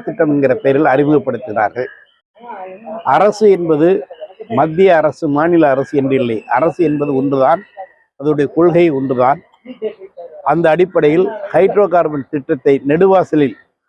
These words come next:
கொண்டு வந்தபோது அதை அந்த மக்கள் ஆறு மாத காலம் தொடர்ந்து போராடி முறியடித்தார்கள்.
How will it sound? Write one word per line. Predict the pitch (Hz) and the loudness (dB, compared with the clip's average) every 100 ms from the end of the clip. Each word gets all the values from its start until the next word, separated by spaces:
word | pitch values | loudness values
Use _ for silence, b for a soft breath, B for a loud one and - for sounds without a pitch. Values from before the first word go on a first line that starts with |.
| _ _ _ _ | _ _ _ _
கொண்டு | 170 180 170 | -4 0 2
வந்தபோது | 151 131 131 143 - - 131 | 0 -2 0 0 -2 -2 0
அதை | 151 143 | 2 2
அந்த | 131 123 127 | 0 -2 -2
மக்கள் | - 156 123 - _ _ _ _ 127 | -2 -2 -2 -8 _ _ _ _ 0
ஆறு | 175 180 165 | 2 2 0
மாத | 151 143 | 0 2
காலம் | 147 151 131 | 2 2 -2
தொடர்ந்து | 143 165 190 180 - | -2 0 0 -2 0
போராடி | 151 151 131 135 147 - - | 2 2 2 0 -4 -8 -8
முறியடித்தார்கள். | 147 156 131 123 110 - 120 | 0 2 2 0 -2 -2 -8